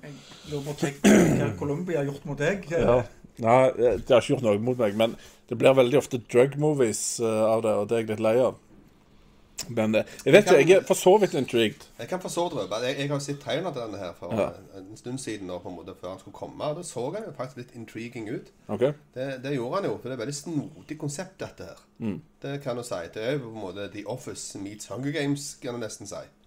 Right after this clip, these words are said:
Speaker 2: Ok.
Speaker 3: Så det er rar greie. Det, det kan jeg,
Speaker 2: Og som jeg, så er han på vent.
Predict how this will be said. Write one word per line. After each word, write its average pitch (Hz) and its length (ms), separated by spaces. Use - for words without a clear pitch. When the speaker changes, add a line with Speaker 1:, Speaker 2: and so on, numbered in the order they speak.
Speaker 2:
Ok. - 120
Speaker 3:
Så - 100
det 165 80
er 165 80
rar 170 220
greie. 120 280
Det, 127 180
det 127 120
kan 113 80
jeg, 107 320
Speaker 2:
Og 127 100
som 165 160
jeg, 190 160
så 170 80
er 165 80
han 160 80
på 151 140
vent. - 480